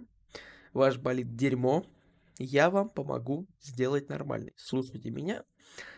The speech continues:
и я все вам сделаю". Что вот именно сейчас в нынешней формуле, возможно, и не хватает таких людей.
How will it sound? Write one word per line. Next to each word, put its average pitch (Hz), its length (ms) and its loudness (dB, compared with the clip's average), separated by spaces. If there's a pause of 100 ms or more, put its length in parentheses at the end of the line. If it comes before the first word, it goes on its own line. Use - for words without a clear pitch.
(100)
и 131 100 -4
я 160 260 8
все - 500 -2 (560)
вам 135 320 -2 (140)
сделаю". 123 520 -8 (380)
Что - 220 2
вот 143 140 2
именно 151 180 -2
сейчас - 480 -4 (220)
в 123 120 -8
нынешней 131 300 -6
формуле, 117 460 -6 (100)
возможно, 196 480 -2
и 165 60 -2
не 165 120 -4
хватает - 540 -6
таких - 340 -16
людей. 127 260 -10